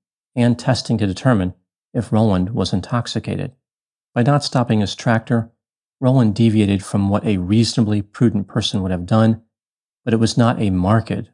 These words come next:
or substantial deviation. Moving to the next item, what do I think happened in this case? This is just a theory, my opinion.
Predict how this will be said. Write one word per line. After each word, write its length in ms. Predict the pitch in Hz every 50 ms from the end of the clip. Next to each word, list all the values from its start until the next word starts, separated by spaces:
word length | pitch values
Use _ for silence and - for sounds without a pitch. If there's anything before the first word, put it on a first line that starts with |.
| _ _ _
or 140 | - 104 90
substantial 720 | 90 - - 95 - - - - 110 98 95 - - 101
deviation. 680 | 87 92 87 87 90 87 90 92 - - - - 120 - _ _ _ _ _ _ _ _ _ _ _ _
Moving 160 | 143 131 123
to 100 | 127 123
the 60 | 107
next 340 | 101 107 113 117 - - -
item, 340 | 104 95 92 95 98 98 - _ _ _ _ _ _ _ _ _
what 120 | - 107
do 60 | 120
I 60 | 113
think 220 | 110 - 113 104 -
happened 280 | - 104 98 - 110 101
in 40 | 98
this 180 | 92 87 -
case? 460 | - - 120 117 117 117 - - - _ _ _ _ _ _ _ _ _ _ _ _
This 160 | 131 - -
is 80 | 127
just 240 | 123 - 120 - -
a 80 | - 110
theory, 440 | - - 104 87 80 85 92 - _ _ _
my 120 | - 95 92
opinion. 500 | 92 - - - 95 90 87 87 92